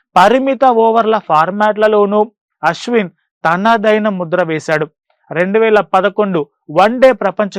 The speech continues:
కప్ తో పాటు రెండు వేల పదమూడు ఛాంపియన్స్ ట్రోఫీని భారత్ గెలవటంలో అశ్విన్ పాత్ర చాలా కీలకం. దూస్రా,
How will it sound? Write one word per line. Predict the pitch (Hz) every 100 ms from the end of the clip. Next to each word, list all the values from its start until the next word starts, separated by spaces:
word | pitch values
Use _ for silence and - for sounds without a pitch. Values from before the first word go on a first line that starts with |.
| -
కప్ | 185 -
తో | 165
పాటు | - 151 156 233 - _ _ 156
రెండు | 196 233
వేల | 277 277 262
పదమూడు | 240 226 240 233 233
ఛాంపియన్స్ | - - 240 226 226 240 233 202
ట్రోఫీని | 220 208 214 196 208 208 208
భారత్ | 151 160 180 220 214 202
గెలవటంలో | 151 156 180 220 220 190 202 190 - _ _
అశ్విన్ | 156 175 - 247 240 208 -
పాత్ర | 180 180 180 180 _ - 185
చాలా | 170 180 180
కీలకం. | 160 - 156 156 156 - _ _ _ _
దూస్రా, | 139 170 208 - 208 208